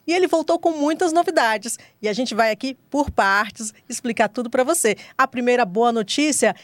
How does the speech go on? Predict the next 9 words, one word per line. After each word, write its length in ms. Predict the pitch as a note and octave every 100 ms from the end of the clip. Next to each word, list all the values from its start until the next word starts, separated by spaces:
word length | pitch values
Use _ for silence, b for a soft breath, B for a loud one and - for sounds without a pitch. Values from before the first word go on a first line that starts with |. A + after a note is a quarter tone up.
| B
é 100 | A3+
que 180 | A3+ C4+
a 120 | - A#3+
lista 540 | A#3+ C4+ G4 - E4+
de 120 | D4
remédios 640 | C4 B3+ G3+ G3+ A3 G3+ F#3
de 120 | F3+
graça 600 | F3+ G#3+ C#4+ - A#3 G3+ _
aumentou. 800 | A#3+ B3 C#4 A4+ - C#4 A#3+ C#4